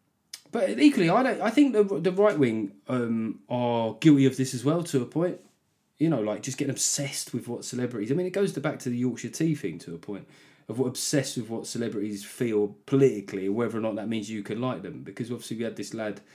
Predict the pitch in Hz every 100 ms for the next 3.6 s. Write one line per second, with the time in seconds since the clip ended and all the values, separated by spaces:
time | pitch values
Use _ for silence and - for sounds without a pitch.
0 | _ _ _ 117 110 95 95 - 98 95
1 | 110 - - 101 92 107 117 104 113 104
2 | - 101 98 - - _ _ - 131 127
3 | - 107 95 90 92